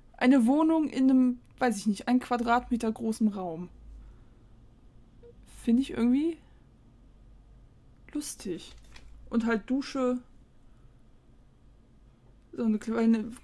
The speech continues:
eine kleine Wandlampe da. Aber ich fand das andere Bild, fand ich schöner.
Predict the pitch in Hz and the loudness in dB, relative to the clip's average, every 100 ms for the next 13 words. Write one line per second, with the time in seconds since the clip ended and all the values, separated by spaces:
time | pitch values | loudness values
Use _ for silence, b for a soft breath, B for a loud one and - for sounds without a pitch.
0 | - 226 - 233 220 208 254 277 240 240 | -6 -6 -4 0 0 0 -2 -2 -2 -2
1 | 226 214 233 233 233 - - - _ - | -2 -4 -4 -4 -8 -16 -20 -20 _ -20
2 | - - - _ _ _ - - - - | -20 -20 -20 _ _ _ -20 -20 -20 -20
3 | - - - b b b b - 220 277 | -20 -20 -20 b b b b -10 -6 -4
4 | 381 - 254 370 339 254 302 311 285 254 | -4 -4 -4 -4 -4 -6 -8 -6 -6 -6
5 | 240 - 196 180 180 | -8 -12 -12 -12 -14